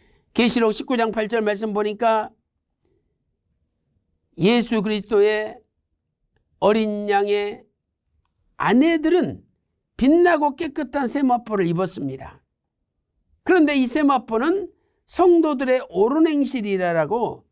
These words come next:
말씀하고 있죠. 이 오른 행실은 헬라어로 디카이오마,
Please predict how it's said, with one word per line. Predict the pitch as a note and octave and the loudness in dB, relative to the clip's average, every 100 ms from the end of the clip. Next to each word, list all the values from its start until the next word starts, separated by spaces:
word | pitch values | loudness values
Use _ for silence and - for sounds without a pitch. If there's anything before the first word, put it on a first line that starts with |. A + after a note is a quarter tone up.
| _ | _
말씀하고 | C3 D#3 - C4 A#3+ D#3 | -6 -4 -4 -4 -4 -8
있죠. | - - - _ _ _ _ _ _ _ _ _ _ _ _ _ _ _ | -10 -16 -18 _ _ _ _ _ _ _ _ _ _ _ _ _ _ _
이 | - G3+ G3 F3+ - _ _ | 0 2 0 -4 -10 _ _
오른 | F3 G3 G3 | 0 2 2
행실은 | F3+ F3+ F3 E3 D4 F#3+ - _ _ _ - | 0 -2 -4 -4 -2 -2 -6 _ _ _ -6
헬라어로 | C#4 C#4+ C4+ B3 A3+ G#3+ A#3+ D#4+ F#4+ - _ _ _ _ _ | -2 0 2 2 0 0 0 -2 -4 -10 _ _ _ _ _
디카이오마, | - D4 D4 - D4+ D4 C#4+ D4 F#3 F3+ E3 D3 C3+ B2 A2+ E2+ - | -2 -2 -2 -4 -2 0 0 0 0 0 0 0 -4 -8 -12 -14 -20